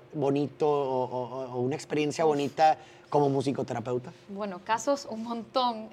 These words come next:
Speaker 1: Pero
Speaker 2: Eh,
Speaker 1: alguno que se te venga así en
Speaker 2: realmente,
Speaker 1: particular.
Speaker 2: sí, realmente es una profesión en donde tú, o sea, es, eres testigo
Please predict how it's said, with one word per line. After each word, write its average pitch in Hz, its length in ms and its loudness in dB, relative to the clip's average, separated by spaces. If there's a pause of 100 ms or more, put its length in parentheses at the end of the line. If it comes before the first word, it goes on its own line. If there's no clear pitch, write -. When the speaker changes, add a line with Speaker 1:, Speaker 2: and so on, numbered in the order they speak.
Speaker 1:
Pero 202 120 4
Speaker 2:
Eh, 165 40 12
Speaker 1:
alguno 170 320 8
que 175 80 2
se 147 80 0
te 156 100 0
venga 151 180 4
así 226 120 4
en 151 80 4
Speaker 2:
realmente, - 280 2
Speaker 1:
particular. 262 260 2
Speaker 2:
sí, 240 260 -4
realmente 240 560 -2 (180)
es - 300 -10 (260)
una 240 300 -2
profesión 226 640 -4
en 233 100 -4
donde 214 320 -4
tú, 226 480 -8 (1120)
o 202 40 -20
sea, 233 260 -2 (800)
es, 214 300 -12 (220)
eres 247 300 0
testigo 320 840 0